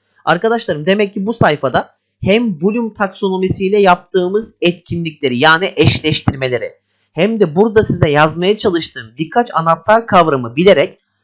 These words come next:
K P S S'nin bu sayfadan sorabileceği soru yapılarını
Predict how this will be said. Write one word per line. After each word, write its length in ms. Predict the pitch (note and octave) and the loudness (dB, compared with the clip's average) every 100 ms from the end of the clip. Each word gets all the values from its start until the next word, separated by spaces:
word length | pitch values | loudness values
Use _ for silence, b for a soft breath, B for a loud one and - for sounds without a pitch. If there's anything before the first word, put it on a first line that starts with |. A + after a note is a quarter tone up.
| _ - | _ 0
K 300 | G#3+ A3 A3 | 4 4 4
P 160 | F#3 | -2
S 160 | - C3+ | -2 -6
S'nin 400 | B2 A2 F#2+ _ F3+ | -8 -12 -18 _ -2
bu 100 | A3+ | 0
sayfadan 600 | G#3 E3+ D#3 C3+ A#2 G#2+ | 2 0 -2 -6 -6 -8
sorabileceği 760 | - F#3 G3 D#3 B2+ A#2 G#2+ | -2 0 0 -4 -8 -6 -10
soru 260 | - E3+ G3+ | -6 -6 -2
yapılarını 720 | F#3+ - D#3 D3+ E3 F#3+ | -2 0 -2 -2 -4 -8